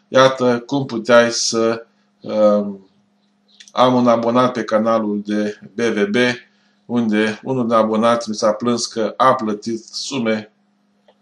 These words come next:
frumoase, să spunem așa, pe lună, pentru ca unul din, unii din cei care, uh, iau bani pentru semnale pe America, uh,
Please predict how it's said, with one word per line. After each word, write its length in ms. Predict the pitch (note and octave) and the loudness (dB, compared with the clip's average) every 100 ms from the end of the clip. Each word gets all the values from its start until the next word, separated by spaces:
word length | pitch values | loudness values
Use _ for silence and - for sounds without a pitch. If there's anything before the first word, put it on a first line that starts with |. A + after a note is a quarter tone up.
| _ | _
frumoase, 600 | _ B2 B2+ B2+ A#2+ A2 | _ -4 2 4 2 -2
să 100 | G#2+ | -6
spunem 360 | G#2 A2+ A2 A2 | -8 -4 -2 0
așa, 580 | G#2 - A2+ A2 - _ | 0 2 2 2 -2 _
pe 320 | G#2+ G#2 G#2+ G#2 | -10 -6 -6 -4
lună, 560 | C3+ D3+ A#2+ A#2 C3 - _ _ _ _ - | 0 2 2 2 0 -10 _ _ _ _ -6
pentru 320 | A#2 G#2+ A2+ | -4 -6 -6
ca 260 | A2 A2 | 2 4
unul 280 | A#2 A#2+ A#2+ | 4 2 -2
din, 260 | A2 A2 G#2 A#2 | -4 -6 -8 -6
unii 260 | C3+ B2 | -4 -2
din 200 | A2 A2+ | -4 -6
cei 220 | G#2+ A2+ A2+ | -4 -6 -2
care, 580 | G#2+ G#2+ G#2 G#2 G#2 - | 2 2 2 -4 -6 -12
uh, 280 | G#2+ G#2 G#2+ - - - | -10 -8 -10 -14 -20 -8
iau 320 | A#2 A#2 A#2 | 2 4 4
bani 400 | G2+ A2 A2 G#2 - | 2 2 2 -2 -6
pentru 280 | B2 A#2 A2+ | -6 -6 -6
semnale 540 | - G#2+ A2 A#2 A2 | -4 -2 2 2 2
pe 300 | G#2 G#2+ A2 - | -4 -4 -4 -2
America, 880 | G#2+ A#2+ A#2+ A2 - A#2 A#2 - _ _ _ _ _ _ _ - | -2 0 -2 -4 0 2 2 -6 _ _ _ _ _ _ _ -12
uh, 440 | A2 A2 A2 G#2+ | -6 -4 -4 -8